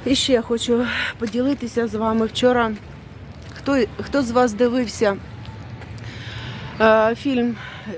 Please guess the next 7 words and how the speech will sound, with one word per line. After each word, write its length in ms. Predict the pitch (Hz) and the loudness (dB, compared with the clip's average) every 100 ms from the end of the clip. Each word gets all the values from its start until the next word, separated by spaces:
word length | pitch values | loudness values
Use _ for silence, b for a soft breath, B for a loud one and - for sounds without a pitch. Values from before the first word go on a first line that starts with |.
| 175 170 | -10 -6
е, 280 | 202 202 208 196 185 180 185 - - - - - - - - - - - | 0 0 0 -4 -10 -10 -10 -10 -12 -14 -12 -12 -12 -14 -14 -12 -10 0
Дмитро 760 | 233 233 - - - - 247 254 - | 4 4 2 -6 -10 2 4 4 2
Комаров, 500 | - 240 254 262 208 | 0 2 4 4 2
начебто, 500 | 190 175 - - - 165 | 0 -4 -4 -8 -10 -4
так? 200 | 254 269 - - B B B B B B B B - - - B B B B B B B B B B 202 | 0 0 -4 -14 B B B B B B B B -12 -12 -6 B B B B B B B B B B -2
Документальний 760 | 233 233 240 247 262 233 226 220 | 0 2 2 4 4 4 2 0
фільм 380 | - 277 277 | 4 4 4